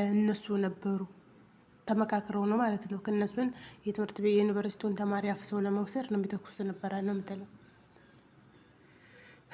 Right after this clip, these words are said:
ብስምላ የምር ከባድ ነው። እንደዛ አድርገው ወስደዋቸው ሲያበቁ አመት ተስድስት ወር የትጭር ያለ ጫካ ውስጥ ተቀምጠው አመት ተስድስት ወር ሙሉ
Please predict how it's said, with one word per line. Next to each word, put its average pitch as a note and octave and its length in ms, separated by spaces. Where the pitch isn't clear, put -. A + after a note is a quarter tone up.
ብስምላ G3 560
የምር G#3+ 360
ከባድ G#3 420
ነው። F#3+ 140
እንደዛ A3 320
አድርገው A3 320
ወስደዋቸው G#3+ 500
ሲያበቁ A3 380
አመት G#3 260
ተስድስት F#3+ 480
ወር G#3+ 160
የትጭር A3+ 560
ያለ G#3 280
ጫካ G#3+ 340
ውስጥ A3 280
ተቀምጠው G#3+ 600
አመት G#3 280
ተስድስት G3+ 420
ወር A3 160
ሙሉ G#3+ 200